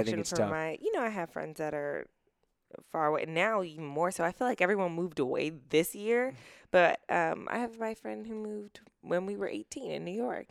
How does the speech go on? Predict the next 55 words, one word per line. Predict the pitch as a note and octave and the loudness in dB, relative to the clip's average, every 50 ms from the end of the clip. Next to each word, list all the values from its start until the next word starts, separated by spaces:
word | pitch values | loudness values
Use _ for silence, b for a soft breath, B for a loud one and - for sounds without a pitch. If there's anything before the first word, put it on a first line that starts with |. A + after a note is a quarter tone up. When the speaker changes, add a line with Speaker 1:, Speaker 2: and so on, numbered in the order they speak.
| _ - | _ 2
Speaker 1:
No, | G#3 A3 - | 2 4 8
I | - | 8
under-, | A3+ G#3 F3 E3 - - | 6 6 6 2 2 2
I'm | E3+ - | 2 4
talking | - G3 G3 F3+ E3+ D3 | 8 8 8 8 10 8
Speaker 2:
We're | C3 | 6
Speaker 1:
about | B2 A#2+ - | 6 6 4
Speaker 2:
close. | - B2 C3 | 2 4 6
Speaker 1:
actual | C#3 D3 D3+ - - D#3 D3 B2+ A#2 | 6 4 4 2 2 4 6 6 6
dating | A2+ B2 B2+ B2+ B2+ A2+ | 8 8 8 8 8 6
relationships. | G#2+ G#2 G#2 G#2 F#2+ - G2 F#2+ - - - - - - - - | 0 -2 -2 -2 -4 -6 -8 -10 -10 -10 -10 -10 -8 -4 6 12
Speaker 2:
Oh, | A3 - G#3 D3+ C#3+ - | 12 12 12 12 10 4
Speaker 1:
I'm | B2 C#3 | 4 6
Speaker 2:
God, | C3+ | 6
Speaker 1:
saying | C3+ B2+ B2 | 6 6 6
the | A#2+ B2 | 6 6
Speaker 2:
no. | A2 | 4
Speaker 1:
affection | - - - - C3+ C#3 C3 - - B2+ A#2 A2+ | 4 2 4 6 6 6 6 2 -2 -2 0 2
that | A2 A2 A2 G#2+ | 4 4 4 4
is, | G#2 G2+ G2 F#2 | 2 -2 -4 -4
that | G2+ A2+ G#2+ | 0 0 0
is | G#2+ G2+ G2 | 0 0 -4
needed. | G#2 A2+ B2 B2 A2+ A2 G#2+ G#2+ G#2+ A2 | -2 -2 0 2 2 0 0 -2 -4 0
We | A2+ B2+ C3 | 4 6 6
don't, | C3 A#2+ A2 - - B B B B B | 6 6 4 0 -6 B B B B B
I | B2+ C#3 | 6 8
don't | C#3 C#3 | 8 10
need | C#3+ C3+ | 8 8
to | A#2 A2+ | 8 4
kiss | - - - C#3 C3+ - - | 2 6 6 6 6 6 6
you | B2+ B2 A#2 | 4 4 4
and | A2+ A2+ | 4 4
hug | A2+ B2 C3 B2+ | 6 6 6 6
with | B2 B2 A#2+ | 6 4 4
you | A#2+ B2 A#2+ | 4 4 6
and | A#2 A2 G#2+ | 4 2 0
sleep | - - B2+ C3+ B2 G#2+ | -2 2 4 4 4 4
with | A#2 G#2+ G#2+ | 2 0 2
you | A2 A2 G#2+ G#2 | 2 2 2 2
when | G#2+ G#2+ G#2 G#2+ | 0 -2 -4 -2
you're | A2 G#2+ | -4 -4
my | G2+ G2 G2+ | -4 -4 -6
friend. | - - A#2 A2+ F3 | -2 0 2 4 4
Speaker 2:
Right, | E3+ D#3+ D#3 D3+ D3 D3 - - | 4 2 2 2 0 -2 -2 0
Speaker 1:
But | - | 4
when | - - C#3+ | 4 6 6
Speaker 2:
yeah. | - | 4
Speaker 1:
you're | A#2 - - - - | 2 0 -4 -4 0
in | C#3 C3 A#2 | 0 2 2
a | A2+ G#2+ | 0 -4
committed | - - - A#2 A2+ A#2+ A#2+ A#2+ A2 | -4 -4 -4 -2 0 2 2 4 4
relationship, | G#2 G#2 A2+ C#3 E3+ D3 - A2 - - A#2+ A2+ G2+ A2 | 2 4 6 6 6 6 4 -2 -4 0 0 2 2 2
that | A#2 A#2+ B2 | 0 2 2
is | A#2+ A2 G#2+ | 2 2 0
a | G2+ | -4